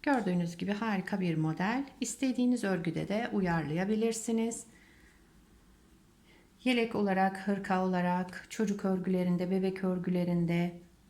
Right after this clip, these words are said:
yani yetişkin örgülerinde her şeyde kullanabilirsiniz. Modelimiz oldukça güzel ve kolay bir model.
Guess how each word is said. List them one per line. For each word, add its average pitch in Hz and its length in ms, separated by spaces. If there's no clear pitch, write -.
yani 180 260
yetişkin 220 460
örgülerinde 170 640
her 269 180
şeyde 214 340
kullanabilirsiniz. 175 1120
Modelimiz 190 600
oldukça 202 400
güzel 185 500
ve 233 220
kolay 160 420
bir 214 140
model. 214 440